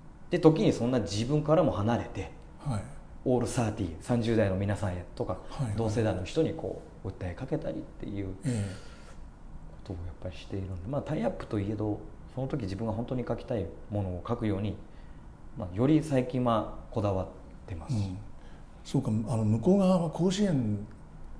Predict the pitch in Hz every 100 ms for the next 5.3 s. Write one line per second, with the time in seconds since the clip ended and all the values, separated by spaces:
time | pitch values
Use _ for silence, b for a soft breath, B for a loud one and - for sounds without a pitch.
0 | - - - - - 139 131 131 131 107
1 | 101 98 - - - - - - - -
2 | 180 120 117 104 - - - 107 - 104
3 | 95 110 131 135 139 139 98 95 90 90
4 | 107 98 85 - 95 95 - 87 76 92
5 | - - 95